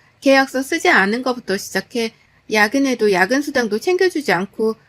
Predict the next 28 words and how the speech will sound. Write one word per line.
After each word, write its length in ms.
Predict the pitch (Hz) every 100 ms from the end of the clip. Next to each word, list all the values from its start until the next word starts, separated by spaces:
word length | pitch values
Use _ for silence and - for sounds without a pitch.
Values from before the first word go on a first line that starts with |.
| _
심지어 440 | - 403 381 370
월급의 500 | 254 202 202 247 240
반의 320 | - 190 220
반도 340 | 220 202 196 214
안 140 | 190
되는 240 | 208 233 220
돈으로 360 | 196 180 180
주셨다. 680 | - 190 240 - 170 180 196 _ _ _ _ _ _ _ _ _
신고해서 560 | - 381 370 370 370 302
내가 280 | 226 226 226
받는 360 | - 208 247
돈이 200 | 254 233
없더라도 680 | 170 180 269 269 233 180 208 - _ 311
회사에 360 | 320 330 262
돌아오는 460 | 240 208 233 220 226
타격은 460 | 311 294 220 196
심할 320 | 208 302 311 311
거라고 440 | 247 202 180 190 _ _
또박또박 520 | 320 381 381 247 185
말했어요. 720 | 180 185 226 - 185 202 226 - _ _ _
그제서야 460 | 233 226 285 294 269
달려온 360 | 226 208 226
남편에게도 800 | 208 185 254 254 240 202 196 214
똑똑히 380 | 285 - 349 269
말했어요. 720 | 180 180 214 - 180 202 214 - _ _ _
혼인신고도 560 | 370 392 381 359 302 208
안 160 | 180
했지만 460 | 226 233 208 233